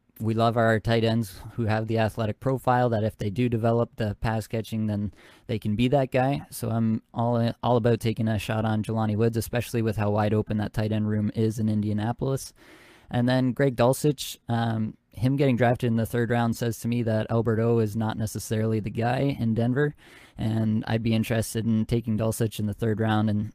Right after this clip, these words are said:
throwing him on my taxi squad and just seeing if I have something there, because he does have that same pass catching ability.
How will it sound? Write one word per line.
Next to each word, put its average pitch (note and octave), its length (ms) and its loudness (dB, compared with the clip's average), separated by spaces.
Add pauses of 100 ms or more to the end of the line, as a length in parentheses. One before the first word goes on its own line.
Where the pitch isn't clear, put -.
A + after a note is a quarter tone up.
(120)
throwing A2 300 -2
him G#2 140 0
on A2 120 0
my A2 120 0
taxi A2+ 360 -2
squad A2 340 -2
and A2 120 0
just G#2 180 -2
seeing A2 220 0
if G#2 120 -4
I A2 60 -2
have G#2 240 0
something G#2+ 320 -4
there, G#2+ 180 0
because G#2 280 -2
he A2 80 0
does A#2 240 2
have G#2+ 140 0
that G#2+ 180 -2
same G#2 280 -2
pass - 240 2
catching G#2 340 -6
ability. G2+ 460 -2